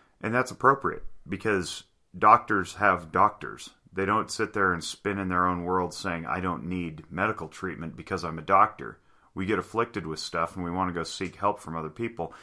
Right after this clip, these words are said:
And, uh, and I think the long view on my career is that I want people to go out and talk easily about their mental struggles and their emotional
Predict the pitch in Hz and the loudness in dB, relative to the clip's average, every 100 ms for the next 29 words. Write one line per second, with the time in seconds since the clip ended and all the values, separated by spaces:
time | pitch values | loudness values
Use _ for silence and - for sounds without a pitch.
0 | - - - 92 90 - - 90 87 90 | -20 -20 -10 -6 -6 -6 -8 -4 -4 -4
1 | 123 - 90 87 87 98 98 92 92 92 | -6 -2 -4 0 2 2 0 -2 0 0
2 | 85 87 - 95 107 131 95 85 87 85 | 0 -2 -2 2 4 6 4 0 -4 -6
3 | - - - _ _ _ - 104 127 104 | -10 -20 -20 _ _ _ 0 2 4 4
4 | 95 - 98 95 95 - 87 90 92 92 | 4 0 -8 -6 -6 -6 -4 2 6 6
5 | 90 - - 87 85 82 82 85 _ - | 6 4 -6 -4 -4 -4 -8 -10 _ 0
6 | 98 98 - - _ _ _ _ _ _ | 4 4 2 -20 _ _ _ _ _ _
7 | - 107 139 123 95 85 82 85 - 82 | -6 2 2 2 0 0 -2 -4 -6 0
8 | 90 87 85 82 107 135 - - 90 85 | 2 2 -2 0 0 0 -6 -4 0 0
9 | 85 85 80 85 82 85 101 127 - 90 | -2 -6 -6 -6 -4 0 0 0 -4 -4
10 | 82 80 | -4 -8